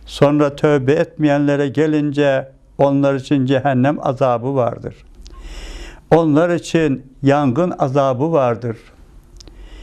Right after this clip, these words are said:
İnnellezîne âmenû ve amilus sâlihâti lehum cennâtun tecrî min tahtihel enhâr, zâlikel fevzül kebîr. İman edip de salih amel yapanlara gelince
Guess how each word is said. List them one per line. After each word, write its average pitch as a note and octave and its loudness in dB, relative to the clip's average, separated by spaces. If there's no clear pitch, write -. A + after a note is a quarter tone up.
İnnellezîne D#3+ 2
âmenû E3 0
ve D#3+ 0
amilus D#3+ -4
sâlihâti D#3 0
lehum D#3 -2
cennâtun D3+ 0
tecrî D#3 0
min D3 0
tahtihel D3+ -2
enhâr, D3+ 0
zâlikel C#3+ 2
fevzül C3+ 0
kebîr. C3+ 0
İman C#3+ 2
edip C#3+ -4
de C#3+ 0
salih C#3 0
amel C#3 2
yapanlara C#3+ 0
gelince D3 0